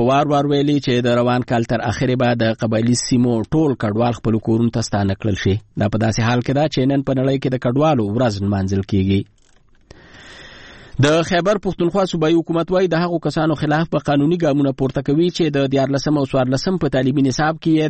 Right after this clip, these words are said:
د اقلیتونو په اړه متنازع مواد شامل کړي دي. د دې صوبې د لوړو زده کړو یا هایر ایجوکیشن وزیر مشتاق غني تیره ورځ مشال ریډیو ته وویل، دوی په دې لړ کې تحقیقات کوي.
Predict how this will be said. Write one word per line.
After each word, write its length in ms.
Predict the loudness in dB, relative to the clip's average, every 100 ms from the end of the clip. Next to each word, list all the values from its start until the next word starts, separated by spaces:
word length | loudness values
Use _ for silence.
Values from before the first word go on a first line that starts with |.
| 0
د 120 | 0 -2
اقلیتونو 480 | -2 -2 0 0 0
په 140 | 2
اړه 180 | 2 2
متنازع 560 | 0 0 0 0 0 0 0
مواد 400 | 0 2 0 -2
شامل 400 | -4 -2 -2 -2
کړي 180 | -2 -2 0
دي. 80 | -2
د 20 | 0
دې 80 | 0 2
صوبې 200 | 2 2
د 180 | 2 2
لوړو 280 | 2 0 0
زده 180 | -2 -2
کړو 160 | 0 0 0
یا 100 | 0 0
هایر 260 | 0 0
ایجوکیشن 540 | -2 -2 -2 0 0 2
وزیر 380 | 2 2 2 0
مشتاق 340 | 0 -2 0
غني 220 | 2 2
تیره 220 | 0 -2 0
ورځ 160 | 0 -2
مشال 320 | 0 0 2
ریډیو 240 | 2 2 2
ته 60 |
وویل، 280 | 2 2 0 -6 -20 -14 0
دوی 140 | 2 2
په 120 | 2
دې 140 | 0 0
لړ 80 | 0
کې 80 | -2 -4
تحقیقات 580 | -4 -4 -4 -2 -4 -4
کوي. 240 | -4 -4